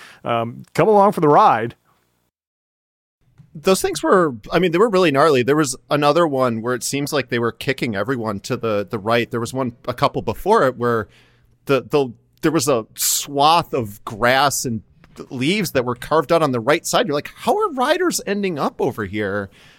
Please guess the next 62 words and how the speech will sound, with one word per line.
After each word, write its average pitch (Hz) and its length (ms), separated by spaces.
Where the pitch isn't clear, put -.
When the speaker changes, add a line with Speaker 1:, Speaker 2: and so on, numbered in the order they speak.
Speaker 2:
Um, 113 520
you 190 80
know, 160 120
and 147 120
I, 147 100
you 156 120
saw 160 240
riders 113 560
at 117 140
that 113 160
rut 110 340
just - 200
getting 107 200
sent, 101 540
you 110 80
know, 98 200
I, 95 140
they 107 100
just, 107 220
if - 60
you're 113 80
the 123 80
camera 156 300
guy 107 340
who's 101 320
putting 131 200
your 117 120
way 113 140
down 107 300
there, 95 360
um, 95 540
you 107 100
know, 98 100
you're 101 140
getting, 113 300
but 139 200
I, 151 180
I 151 80
thought 156 160
it 143 40
was 131 120
good 127 220
too 139 180
that 117 100
they 113 80
had 110 120
another 117 280
camera 101 340
guy 98 240
who 95 100
kinda 104 260
showed 110 320
it 113 160
from 101 280
the 110 100
other 143 260
side, 98 340
that 101 120
he 120 100
was 110 160
swiveled 110 460
around, 95 540